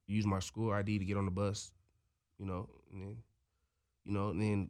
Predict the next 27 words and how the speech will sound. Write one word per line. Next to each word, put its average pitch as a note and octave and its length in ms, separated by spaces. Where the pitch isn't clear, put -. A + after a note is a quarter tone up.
sometimes B2 300
I'll A#2+ 80
get A#2+ 80
off G2 60
the F#2+ 80
bus A2+ 240
a G#2 40
mile A2 300
early, G#2+ 240
two - 140
miles G#2+ 260
early G#2 180
just F#2+ 160
to E2+ 60
walk, F#2 320
just F#2+ 140
to, F#2 60
you G2+ 60
know, F2+ 240
think F2+ 160
to G2 60
myself, F#2+ 640
you F2+ 100
know, F#2 280
like, F#2 280
yes, F#2 400
man. F#2+ 300